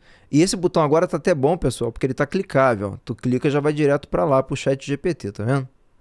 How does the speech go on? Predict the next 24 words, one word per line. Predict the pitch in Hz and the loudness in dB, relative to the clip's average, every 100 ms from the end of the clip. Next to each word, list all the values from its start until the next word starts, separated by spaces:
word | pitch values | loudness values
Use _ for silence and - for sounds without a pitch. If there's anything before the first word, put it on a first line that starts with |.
| - | -8
Ó, | 104 92 | -6 -4
ele | 113 | -4
já | 113 117 | 0 0
abre | 117 | 0
uma | 120 131 | -2 -2
janela | 131 127 123 139 | -2 -2 -2 -2
aqui. | - 98 - _ - - _ | -6 -12 -12 _ -20 -20 _
Então, | 117 | -4
bem | 117 139 | 0 0
ba-, | 117 - | -2 -6
bem | - - | -4 0
bacana. | 151 160 123 87 - - - | 2 2 -2 -6 -10 -20 -2
Pra | 143 | 0
você | 156 220 | 2 2
colocar | 220 185 - 131 | 2 2 2 0
aqui, | - 190 175 - - - | 2 2 2 -2 -18 -10
é | |
só | - 165 | -4 0
você | 180 185 | 2 2
vir | 151 | 2
aqui | 151 - - 156 156 - _ | -2 -4 -2 0 -2 -8 _
no | - 135 | -6 -4
menu | 131 120 135 139 139 | -4 -4 0 0 0
iniciar, | 139 147 - 165 185 | -2 0 2 2 2